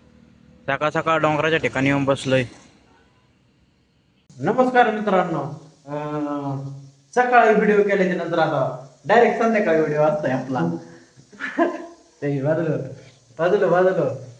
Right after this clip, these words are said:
आमच्या घरची गेली लाईट, इथं टोला दिवा लावून. कुठे गेलं रे? अरे कुठे? लाईट गेल्याबद्दल दोन शब्द सांग.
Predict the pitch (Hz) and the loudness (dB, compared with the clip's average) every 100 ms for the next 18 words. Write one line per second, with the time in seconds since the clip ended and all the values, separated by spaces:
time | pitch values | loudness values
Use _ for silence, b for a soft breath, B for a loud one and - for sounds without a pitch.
0 | - - 190 214 233 196 175 180 208 220 | -14 -4 -4 2 2 2 0 0 2 4
1 | 226 214 202 208 - - - _ _ _ | 6 6 4 4 -4 -18 -20 _ _ _
2 | _ _ _ _ _ 185 202 175 156 143 | _ _ _ _ _ -2 0 -2 -2 0
3 | 147 175 170 160 151 139 143 - _ _ | 0 0 0 0 -2 -4 -8 -18 _ _
4 | _ _ _ _ _ _ _ _ _ _ | _ _ _ _ _ _ _ _ _ _
5 | _ _ _ _ _ _ _ 185 208 202 | _ _ _ _ _ _ _ -4 -2 0
6 | 202 202 190 196 - - _ _ _ _ | 0 0 -2 -4 -12 -20 _ _ _ _
7 | _ _ _ _ _ _ _ _ _ _ | _ _ _ _ _ _ _ _ _ _
8 | _ - 151 180 247 294 285 - - - | _ -8 -4 -2 0 0 0 -4 -10 -18
9 | - _ _ _ _ _ _ _ _ _ | -20 _ _ _ _ _ _ _ _ _
10 | _ 156 185 185 190 190 190 185 180 180 | _ 2 2 2 0 0 0 -4 -6 -6
11 | 180 170 156 147 123 | -4 -6 -6 -8 -10